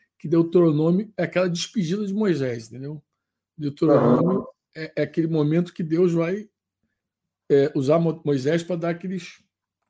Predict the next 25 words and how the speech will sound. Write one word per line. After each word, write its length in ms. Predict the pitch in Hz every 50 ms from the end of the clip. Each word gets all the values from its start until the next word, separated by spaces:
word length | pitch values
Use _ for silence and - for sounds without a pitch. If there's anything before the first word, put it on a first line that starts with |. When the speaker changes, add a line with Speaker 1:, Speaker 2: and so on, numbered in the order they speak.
| _ _ _ _ _ _ _ - - -
Speaker 1:
aqueles 380 | - - - 151 147 156 151
checklists, 840 | - - - 160 160 165 - 165 143 147 165 170 165 - - - 127
dizer, 280 | 117 131 143 127 - - -
"Ó, 140 | 147 147
vamos, 220 | 127 151 170 175 170 -
vamos 200 | - 143 170 175 156
repassar 480 | 165 170 180 180 156 - - - 185
a 20 | 190
lição", 500 | 180 160 - - - 139 110 101 95 _ _ _ _ _ _ _ _
né? 300 | - 123 135 139 143 147 147 - _ _ _ _ _ _ _ _ _ _ - -
E 80 | 131 131
aí 120 | 139 156
no 100 | 160 156
versículo 440 | 160 156 135 - - - 170 180 170
dezesseis 380 | 143 139 156 156 - - 170 165
ele 60 | 165
vai 100 | 160 165
dizer 140 | 139 147 147
que 120 | 147 -
no 100 | 170 170
deserto 720 | 156 165 151 143 131 143 175 185 190 185 185 - 190 185 -
o 80 | - 160
sustentou 640 | - - - - - - 165 143 - - 185 208
com 100 | 202 214
maná 500 | 202 196 185 175 165 165 180 190 185 170